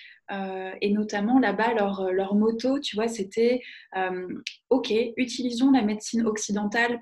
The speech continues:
pour, euh, pour aller chercher la cause. » pour faire une espèce de, tu vois, un espèce de bilan, euh, voilà, général de la santé de la personne et utilisons la médecine ayurvédique pour pouvoir traiter,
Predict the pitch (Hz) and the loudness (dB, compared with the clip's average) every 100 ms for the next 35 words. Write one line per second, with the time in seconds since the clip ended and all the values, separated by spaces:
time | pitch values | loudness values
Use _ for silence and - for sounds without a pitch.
0 | - 214 214 208 - 185 180 175 170 _ | -4 -2 -2 -4 -8 -8 -8 -12 -16 _
1 | _ _ _ - - 196 190 214 226 226 | _ _ _ -18 -8 -2 2 4 2 0
2 | 208 226 208 - 208 247 - - _ _ | -4 -6 -6 -6 -6 -6 -10 -18 _ _
3 | _ - - - 214 233 220 196 190 196 | _ -20 -14 -4 -4 -4 -6 -8 -8 -8
4 | 214 214 175 170 175 - 180 190 202 190 | -6 -6 -8 -8 -10 -12 -10 -8 -6 -8
5 | - 202 190 190 202 226 220 226 226 226 | -4 -4 -4 -8 -6 -6 -4 -4 -4 -6
6 | - - - 180 180 180 175 175 180 208 | -14 -14 -6 -6 -6 -8 -8 -6 0 2
7 | 220 208 196 196 214 208 175 190 202 196 | 2 0 0 0 0 0 -2 -4 -6 -4
8 | 220 226 190 - - 220 254 - - - | -2 -4 -6 -10 -6 -4 -4 -8 -10 -4
9 | 202 214 - 220 220 254 214 190 196 - | -2 -2 -6 -4 0 0 0 -4 -8 -6
10 | 208 202 202 196 202 247 - - 185 190 | -4 -2 -2 0 -2 -2 -6 -10 -6 -6
11 | 196 - 220 208 190 | -6 -8 -8 -6 -8